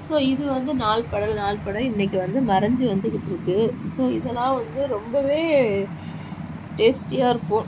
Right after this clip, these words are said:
நாங்கலாம் சின்ன பிள்ளையில இதை வீட்ல செஞ்சுட்டாங்கன்னா,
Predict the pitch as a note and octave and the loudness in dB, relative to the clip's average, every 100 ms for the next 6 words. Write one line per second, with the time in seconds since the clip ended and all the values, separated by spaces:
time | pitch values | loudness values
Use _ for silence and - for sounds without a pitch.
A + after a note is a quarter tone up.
0 | E3 G#3 G#3+ A#3 - A#3+ C4+ A3+ G#3+ G#3 | 0 0 0 -2 -2 -4 -4 -2 -2 0
1 | A#3+ B3+ A#3 G#3 G#3 G#3 G3 F#3+ F#3+ G#3 | 2 2 2 0 0 0 0 -2 -2 -2
2 | - - - - - A#3+ B3 A#3 G3+ F#3 | -6 -8 -12 -6 0 2 2 2 4 2
3 | F3+ F3+ F3+ G#3+ G#3 A#3+ G#3+ G3 G#3+ | 2 2 0 -2 -4 -4 -4 -4 -2